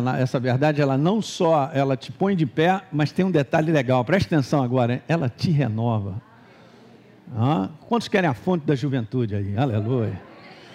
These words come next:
Para de gastar dinheiro com os negócios aí que não vai te fazer ficar mais novo, rapaz. Ó, você é renovado de dentro pra fora.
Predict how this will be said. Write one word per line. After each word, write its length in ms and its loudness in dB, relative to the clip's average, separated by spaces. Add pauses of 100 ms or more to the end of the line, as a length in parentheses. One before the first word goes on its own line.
(480)
Para 300 4
de 140 2
gastar 560 0
dinheiro 500 2
com 100 -2
os 140 2
negócios 520 2
aí 200 2
que 140 -2
não 160 0
vai 160 2
te 160 -12
fazer 400 0
ficar 180 -2
mais 260 -2
novo, 420 0
rapaz. 480 -8 (680)
Ó, 300 2 (640)
você 240 2
é 40 6
renovado 400 4
de 100 2
dentro 280 0
pra 160 0
fora. 540 -2